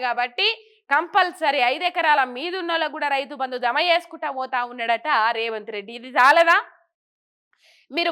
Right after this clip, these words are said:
భయపడతారు అని చెప్పడానికి ఇది చాలదా? ఇది నిదర్శనం కాదా? ఒకవేళ మీరు రైతుల మీద పాయిరంతోనే, ప్రేమతోనే రైతు బంధు వేసినాము, ఎవరికి భయపడి రైతు బంధు వేయలేదు అని చెప్పేసి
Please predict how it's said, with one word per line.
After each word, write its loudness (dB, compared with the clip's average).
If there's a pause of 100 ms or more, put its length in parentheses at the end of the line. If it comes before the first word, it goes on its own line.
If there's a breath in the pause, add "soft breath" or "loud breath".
భయపడతారు 4
అని 0
చెప్పడానికి 6
ఇది -8
చాలదా? 4 (120)
ఇది -8
నిదర్శనం 0
కాదా? 6 (800)
ఒకవేళ 6 (160)
మీరు 0 (100)
రైతుల 4
మీద 0 (160)
పాయిరంతోనే, 4 (160)
ప్రేమతోనే 2 (100)
రైతు -4
బంధు 0 (140)
వేసినాము, -2 (380 loud breath)
ఎవరికి 2 (120)
భయపడి 2
రైతు -2
బంధు 0
వేయలేదు 4
అని -6
చెప్పేసి -4